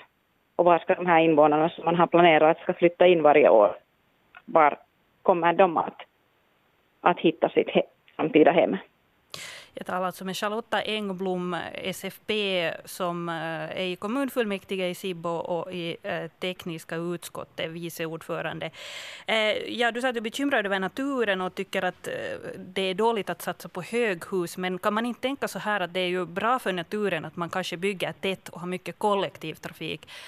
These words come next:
Speaker 2: Att man skapar en sån här, eh, ska vi säga, tät kärna i Nickby, därifrån folk kan få med tåg och, och buss till jobb, och att man inte är så beroende av bil?
Speaker 1: Det är förstås helt sant. Eh, och en buss står ju, står ju minst lika, eh,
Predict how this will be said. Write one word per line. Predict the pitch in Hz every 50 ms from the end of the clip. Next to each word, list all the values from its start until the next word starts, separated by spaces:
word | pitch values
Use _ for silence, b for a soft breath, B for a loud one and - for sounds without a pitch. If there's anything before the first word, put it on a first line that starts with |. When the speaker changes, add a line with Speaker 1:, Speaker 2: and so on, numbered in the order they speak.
| B B B B B
Speaker 2:
Att | - - 165
man | 175 175 175
skapar | - - 196 190 185 180 - 170 160
en | 156 156 156
sån | - 180 165
här, | 165 170 165 160 160
eh, | 143 139 - - 165
ska | - - 180
vi | 165 156
säga, | 180 170
tät | 165 - 220 202 185 175 175 - - -
kärna | - - 196 185 180 175 160 151
i | 147
Nickby, | 156 170 170 - - 170 170 147 151
därifrån | 147 147 147 147 - 165
folk | - - 165 160 - -
kan | 160 151
få | 160 - 170 156
med | 151 151 151 -
tåg | - 190 175 156 - - - -
och, | - - 87 - - - - - - - - - - -
och | -
buss | 160 190 202 202 - - -
till | - - 156
jobb, | 156 156 160 - -
och | - - -
att | - -
man | - 180 165
inte | 160 160 - 160
är |
så | - 185
beroende | 160 175 175 170 151 151 151 147
av | 156 156
bil? | 214 208 - - - 185 - _ _ _ _ _ _ _ _ _ _ _ _ _ _ _ B B B B B B - -
Speaker 1:
Det | - - 196 262 277 294
är |
förstås | - 233 196 - - 196 180 -
helt | 202 160 156 156
sant. | - 170 165 170 B B B B B B B B
Eh, | - 214 190 185 180 175
och | - - - 185 165 160 -
en | 202 202 190
buss | 196 214 208 - -
står | - 202 190 180
ju, | 185 180 180 170 107 -
står | - - - 196 185
ju | 175 170 175
minst | 190 190 190 - - -
lika, | 180 185 170 170 - 175 170
eh, | - - - - - - - - 202